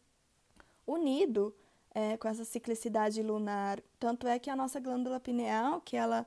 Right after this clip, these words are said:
comanda os nossos ciclos circadianos, né, ela tem muita influência da lua. E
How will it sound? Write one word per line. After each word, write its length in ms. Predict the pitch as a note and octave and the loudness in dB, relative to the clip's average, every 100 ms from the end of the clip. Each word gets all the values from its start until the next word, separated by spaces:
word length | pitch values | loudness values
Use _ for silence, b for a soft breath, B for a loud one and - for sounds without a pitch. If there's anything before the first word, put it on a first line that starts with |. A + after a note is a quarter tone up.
| B B B | B B B
comanda 360 | - A#3 B3 C#4 | -2 2 2 2
os 80 | B3+ | 2
nossos 300 | A#3 A3+ A#3 | 0 0 -4
ciclos 400 | - C4 B3+ A#3 | -4 -4 -4 -4
circadianos, 1040 | - A#3 A3+ A3 G#3 G#3+ G#3+ B3+ D#4+ D4 | -6 -6 -2 -2 0 2 4 4 2 -2
né, 240 | A#3 A3 A#3 | -2 -2 -2
ela 280 | - A3+ C4 - _ _ _ _ _ - | 2 2 2 -4 _ _ _ _ _ -4
tem 300 | B3+ D4 G4+ | -2 0 0
muita 260 | C4 A3+ A#3 | -2 -2 -4
influência 460 | A3 A3+ G#3+ A3 | -4 -4 -4 -4
da 160 | G#3 G#3+ | -4 -2
lua. 420 | A3 A3 G#3 A3 - b b b b b b b b b _ - | -2 0 -2 -4 -14 b b b b b b b b b _ -4
E 840 | A#3 A3+ A3+ A3+ A3 A3 G#3 G#3 | -2 0 -2 -2 -2 -2 -4 -6